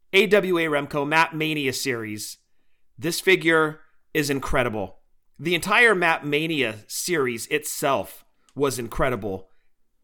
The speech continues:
You could literally see Remco upping their game and unfortunately, the line ended right after the Matt Mania series came out. We got no more Remcos. But you really saw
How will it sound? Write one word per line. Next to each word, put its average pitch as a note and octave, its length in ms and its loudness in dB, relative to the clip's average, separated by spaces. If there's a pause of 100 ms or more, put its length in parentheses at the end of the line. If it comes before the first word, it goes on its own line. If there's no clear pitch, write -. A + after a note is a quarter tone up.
(160)
You D#3+ 180 -4
could F3 180 4
literally G#3 440 4
see F#3+ 200 -4
Remco D3 600 0
upping D3 380 -2
their C3+ 200 -2
game B2 540 -6 (680)
and D3+ 160 2
unfortunately, E3 1080 -2 (380)
the C#3+ 140 -2
line D3 320 4
ended C#3+ 460 0
right C3 220 0
after C#3 240 -2
the B2 100 -6
Matt B2+ 220 -4
Mania C3+ 340 -6
series A#2+ 380 -4
came B2+ 260 -6
out. B2 180 -2
We B2 120 -4
got B2 280 -4
no C3 80 -6
more B2 220 -4
Remcos. A#2 600 -8 (600)
But D3+ 240 2
you E3 160 -2
really E3+ 380 6
saw D#3 680 6